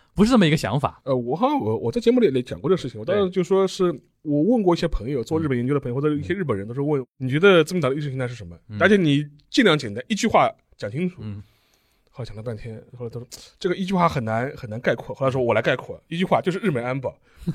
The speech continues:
Speaker 2: <laughs> 这就是自民党的核心意识形态。
Speaker 1: 对，对，对。
Speaker 2: 因为你，你要回到一九五五年，他这个党为什么要成立嘛？
Speaker 1: 对。
Speaker 2: 他这个党成立之后做的第一件最重要的事情，就是要确定日美安保体制。
Speaker 1: 而且那个人还是他的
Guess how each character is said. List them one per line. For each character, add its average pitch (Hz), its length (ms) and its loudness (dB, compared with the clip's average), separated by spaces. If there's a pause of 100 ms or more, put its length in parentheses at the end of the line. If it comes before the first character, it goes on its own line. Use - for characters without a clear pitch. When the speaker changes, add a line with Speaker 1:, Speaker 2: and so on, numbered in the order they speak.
(260)
Speaker 2:
<laughs> - 540 -2
这 330 80 6
就 277 100 8
是 202 140 4
自 220 140 -4
民 202 120 4
党 131 140 2
的 113 60 -6
核 147 80 -4
心 156 160 -4
意 151 40 -2
识 139 120 -6
形 107 120 -12
态。 113 60 -12
Speaker 1:
对， 113 160 -2
对， 104 160 -6
对。 101 160 -8 (200)
Speaker 2:
因 262 120 0
为 311 120 4
你， 147 240 0
你 131 80 0
要 208 100 4
回 175 180 0
到 196 160 6
一 233 100 -2
九 214 120 4
五 175 240 0
五 139 80 2
年， 113 180 -4
他 196 140 -6
这 214 60 -6
个 208 60 2
党 107 200 -4
为 220 100 0
什 165 60 -2
么 170 80 -2
要 160 60 2
成 95 220 -14
立 160 120 -8
嘛？ - 120 -18 (300)
Speaker 1:
对。 95 100 -16 (200)
Speaker 2:
他 208 80 0
这 269 80 2
个 254 60 4
党 135 120 2
成 208 240 0
立 214 60 0
之 220 140 -4
后 196 180 8
做 226 120 8
的 202 80 6
第 233 160 2
一 247 60 -2
件 208 200 0
最 262 120 0
重 247 120 4
要 202 60 4
的 151 80 6
事 156 120 -4
情， 143 160 -6
就 233 140 4
是 196 180 -4
要 151 220 2
确 185 200 2
定 165 160 -2
日 175 120 -2
美 131 100 -2
安 143 120 -4
保 139 140 -2
体 - 200 -10
制。 - 100 -10
Speaker 1:
而 165 60 2
且 214 120 4
那 180 80 6
个 175 80 2
人 135 140 4
还 139 160 -2
是 139 300 2
他 143 180 -4
的 139 180 0